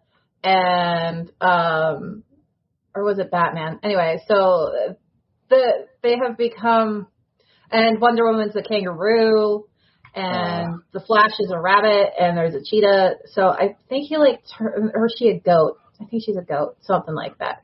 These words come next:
Speaker 1: Or, uh,
Speaker 2: Ah.
Speaker 1: Aquaman's, like, a cat or something. A-,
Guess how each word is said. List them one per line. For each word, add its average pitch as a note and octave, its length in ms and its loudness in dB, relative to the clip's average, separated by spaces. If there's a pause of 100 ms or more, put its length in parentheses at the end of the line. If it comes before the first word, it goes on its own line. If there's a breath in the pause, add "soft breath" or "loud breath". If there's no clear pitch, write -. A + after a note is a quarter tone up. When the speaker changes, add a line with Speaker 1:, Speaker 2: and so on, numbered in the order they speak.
Speaker 1:
Or, F3 300 -2
uh, - 340 -4 (400)
Speaker 2:
Ah. C4 480 2
Speaker 1:
Aquaman's, G3 400 0
like, F#3+ 240 -2
a F3+ 160 0
cat F3+ 440 -2 (260)
or A#3 120 -2
something. C4 680 0 (680)
A-, A#3 40 0